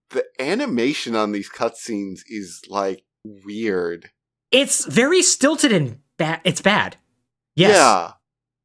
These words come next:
Speaker 2: Yeah, it, um, this is something that may have gotten fixed up, uh, in, after this game came out. I should caveat that the cutscenes that I did pull from were from Gamer's Little Playground.
Speaker 1: Mm-hmm.
Speaker 2: And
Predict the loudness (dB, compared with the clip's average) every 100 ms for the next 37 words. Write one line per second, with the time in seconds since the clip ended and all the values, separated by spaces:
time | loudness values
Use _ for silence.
0 | 0 2 2 0 2 4 4 2 0 -4
1 | -8 _ _ _ _ -2 2 2 2 2
2 | 2 2 0 -2 2 2 2 2 0 0
3 | 0 0 -4 -2 0 0 0 0 -2 _
4 | _ _ _ _ 0 2 2 0 0 0
5 | 0 0 0 -2 0 0 -2 -2 -2 2
6 | 2 2 -2 _ _ _ -2 0 0 2
7 | 2 4 2 2 2 0 0 -2 0 0
8 | 2 2 2 2 2 2 0 0 -2 -2
9 | -2 0 0 0 -2 0 0 0 0 0
10 | 0 -6 -12 _ _ 0 0 -2 -6 -4
11 | -2 0 0 -2 -4 _ _ _ _ _
12 | -2 2 4 4 2 2 -2 -6